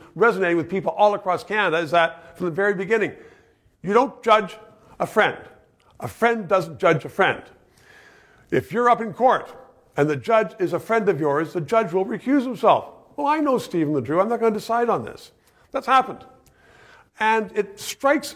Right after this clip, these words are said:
as the ordinary sense of justice that people have. Canadians, I've talked to people all over the place from all walks of life. They say, "You do not sit in judgment on a friend."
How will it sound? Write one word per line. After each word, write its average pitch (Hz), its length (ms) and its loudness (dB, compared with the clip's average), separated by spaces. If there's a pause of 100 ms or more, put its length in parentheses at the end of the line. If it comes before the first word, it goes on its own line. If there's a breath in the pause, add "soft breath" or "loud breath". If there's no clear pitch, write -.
(100)
as 170 160 0
the 185 160 -6
ordinary 226 520 2
sense 196 400 0
of 180 200 -2
justice 208 440 2
that 185 120 0
people 196 280 -4
have. 180 340 2 (920 soft breath)
Canadians, 269 560 0
I've 277 160 -4
talked 247 240 0
to 247 60 -6
people 247 420 -2
all 262 220 0
over 269 180 -2
the 254 100 0
place 180 320 0
from 233 180 -10
all 262 220 -2
walks 254 300 -2
of 226 80 -14
life. 262 220 0
They 247 100 -4
say, 254 300 4 (340 loud breath)
"You 294 120 0
do 302 140 -2
not 294 280 2
sit 262 220 -2
in 240 160 -2
judgment 208 360 2
on 208 180 2
a 220 40 -8
friend." 262 380 2